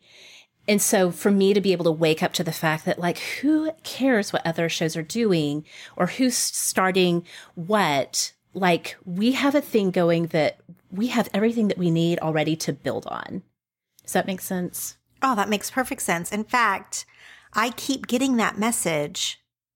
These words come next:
Speaker 2: from God or the universe or whatever, like, "You have everything you need."
Speaker 1: Mm. Yeah.
Speaker 2: And
Speaker 1: Yeah.
Speaker 2: I am always chasing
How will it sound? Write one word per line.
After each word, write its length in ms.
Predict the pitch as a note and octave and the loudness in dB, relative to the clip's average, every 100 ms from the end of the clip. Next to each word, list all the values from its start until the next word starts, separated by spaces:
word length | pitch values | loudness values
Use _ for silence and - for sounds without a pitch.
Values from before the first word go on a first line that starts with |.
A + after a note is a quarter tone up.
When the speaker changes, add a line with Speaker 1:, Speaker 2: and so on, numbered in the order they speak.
| _ _ _ _ _ _ _ _ | _ _ _ _ _ _ _ _
Speaker 2:
from 500 | - - G3 F3+ F3+ - | -12 -2 0 0 -2 0
God 380 | G#3 G#3 E3 | 2 4 2
or 80 | F3+ | 0
the 100 | F3 | -4
universe 340 | G3+ G#3 F#3 G#3 | -4 0 -2 -2
or 60 | |
whatever, 260 | F#3+ F#3+ F#3 | -2 0 0
like, 260 | F3 - | -2 -2
"You 140 | G#3+ A#3 | -2 2
have 220 | A3 C4+ - | 2 0 -2
everything 500 | G#3+ B3 A3+ B3 A#3+ | 0 0 0 0 4
you 100 | A#3+ | 4
need." 480 | A3+ B3 E3+ - - _ _ _ _ A3 | 4 2 -2 -6 -20 _ _ _ _ -12
Speaker 1:
Mm. 320 | F#3 E3 D3+ _ _ _ _ _ _ _ | -10 -10 -12 _ _ _ _ _ _ _
Yeah. 200 | D#3 C#3+ - _ _ - - - - | -20 -20 -20 _ _ -20 -20 -20 -2
Speaker 2:
And 140 | A#3 | 0
Speaker 1:
Yeah. 160 | A3+ - - _ _ - | 0 -4 -18 _ _ 0
Speaker 2:
I 360 | A3 A#3 B3 | 4 4 4
am 240 | C#4 B3+ A3+ - | 2 0 -2 2
always 540 | A#3+ D4 B3+ A3 - | 4 4 2 0 -2
chasing 960 | - G#3+ F#3 G3 G#3+ F#3 F3+ F3+ F3+ | -2 0 0 0 -2 -2 -2 -4 -8